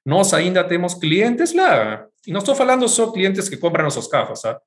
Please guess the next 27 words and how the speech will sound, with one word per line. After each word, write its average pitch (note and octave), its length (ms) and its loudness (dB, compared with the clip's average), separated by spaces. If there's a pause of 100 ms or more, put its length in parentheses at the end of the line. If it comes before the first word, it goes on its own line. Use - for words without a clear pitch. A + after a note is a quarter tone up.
(240)
Clientes C4 440 0
que D4+ 100 0
possuem C#4+ 420 -2
nossos C#4 280 -6
carros. C#4 480 -4
E C3+ 40 -6
nós F3+ 160 0
temos G#3 280 -2
uma G#3 140 -2
responsabilidade C3+ 1300 -2 (220)
como C#3 280 0
marca E3 640 0
de C3+ 120 -2
entregar B2 360 0
serviço F#3 600 0
para C3+ 100 2
esses C#3+ 240 -2
clientes, A#2 640 -6 (560)
de, B2 180 0
de A#2+ 200 -4
trazer C3+ 380 0
o F#3 40 6
repo-, - 420 -2
a, A#2+ 260 0
as, - 140 -4
as - 220 -6
peças, F#3 500 0